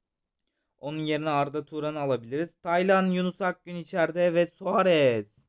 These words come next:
Suarez bugünkü ikinci golünü atıyor. Emre Kılınç yerine bakayım Donk oynayabiliyor mu orada? Oynayamıyor. Emre Kılınç yerine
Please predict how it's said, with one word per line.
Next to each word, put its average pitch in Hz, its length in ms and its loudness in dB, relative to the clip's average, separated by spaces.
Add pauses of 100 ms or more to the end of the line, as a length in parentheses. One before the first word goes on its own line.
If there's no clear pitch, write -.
(1040)
Suarez 165 580 2
bugünkü 160 380 -8
ikinci 160 360 -12
golünü 160 260 0
atıyor. 156 420 -2
Emre 160 340 -4
Kılınç 185 440 -10
yerine 165 600 -2 (1400)
bakayım 139 520 -10
Donk 156 280 -4
oynayabiliyor 151 580 -6
mu 139 140 -4
orada? 131 240 -6
Oynayamıyor. 143 720 -8 (1700)
Emre 151 300 -4
Kılınç 175 400 -10
yerine 180 240 -4